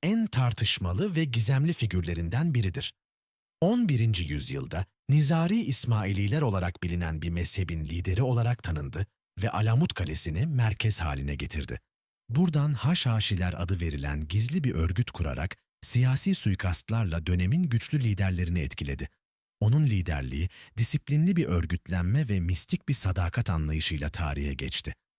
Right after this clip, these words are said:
Hasan Sabbah, stratejik zekası ve manipülasyon yeteneğiyle hem korkulan hem de hayranlık duyulan bir figür haline geldi.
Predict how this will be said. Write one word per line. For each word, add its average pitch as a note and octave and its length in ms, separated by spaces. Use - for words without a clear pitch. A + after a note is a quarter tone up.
Hasan D3+ 320
Sabbah, E2 460
stratejik C#3 680
zekası G2 640
ve F#2+ 100
manipülasyon E2+ 720
yeteneğiyle D2+ 680
hem G3 220
korkulan D2+ 680
hem A2 300
de E2 140
hayranlık F#2 640
duyulan F2+ 380
bir E3 80
figür G#2 340
haline D2+ 440
geldi. C2+ 380